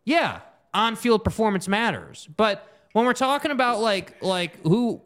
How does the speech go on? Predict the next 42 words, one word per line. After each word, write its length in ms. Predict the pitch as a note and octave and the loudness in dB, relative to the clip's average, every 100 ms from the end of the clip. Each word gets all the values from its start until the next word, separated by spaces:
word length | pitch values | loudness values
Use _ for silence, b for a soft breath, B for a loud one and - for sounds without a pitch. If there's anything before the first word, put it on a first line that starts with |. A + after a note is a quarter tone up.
| _ | _
E 160 | G3+ A3 | -4 -4
S 140 | A3 - | -4 -4
P 200 | G3 E3 | -4 -2
N 160 | G3 | -4
wants, 260 | B3+ C#4+ - | -4 -6 -4
it 60 | |
has 160 | G4 C#4+ | -4 -2
nothing 240 | F#3 F#3 | -2 0
to 60 | D#3 | 0
do 200 | B2+ D3+ | 0 2
with 220 | C#3+ A#2+ b b - | 0 -2 b b -2
how 120 | F3+ | 0
damn 460 | C3+ - D3 D3+ A2 | 0 -2 0 -2 0
good 260 | A2 A#2+ | 0 2
you 160 | C#3 F#3 | 2 2
are. 260 | B3+ D#4+ - | 0 -2 -4
I 60 | |
mean, 160 | G3 G#3+ | -2 0
it 100 | F#3 | 0
helps 260 | G3 C4+ - | 0 0 -4
that 120 | C#4 | -4
the 140 | G#3 | -4
S 180 | F#3 - | -4 -4
E 60 | D3 | -8
C 220 | - C#3+ | -4 -4
is 140 | A#2+ G2+ | -4 -2
good, 340 | G#2+ B2+ G3 b b | -2 -2 -4 b b
but 80 | G3+ | 0
what 180 | A#3+ D#4 | 2 2
is 100 | D4+ | 0
it 60 | A#3 | -6
really 580 | E3 G3 B3+ C#4+ C4+ | -4 -2 0 0 -2
about? 380 | G3 D3 G#3+ - | -2 -2 -2 -2
Like, 160 | D#3 - | -4 -2
what 180 | F#3+ C#4 | 0 0
is 140 | C4+ | -2
it 120 | A#3 | -8
truly 800 | - - - G3+ C4+ C4 A3+ F#3+ | -10 -12 -6 -2 0 0 0 -2
at 60 | E3 | -4
its 160 | C#3 | -8
core 540 | - - F#3+ A3+ G#3+ G3 | -14 -10 -4 0 2 0
about? 560 | B2+ C#3+ E3 F#2+ - | 2 2 2 0 -6